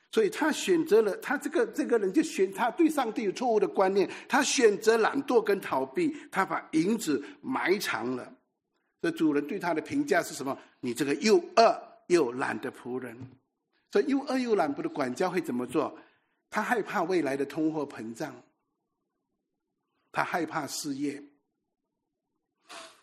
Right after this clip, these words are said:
他也懒得做预算，结果他被世上的流俗跟面子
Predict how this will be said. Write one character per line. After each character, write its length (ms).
他 160
也 100
懒 240
得 80
做 300
预 180
算， 260
结 140
果 120
他 120
被 180
世 260
上 160
的 80
流 280
俗 240
跟 160
面 280
子 380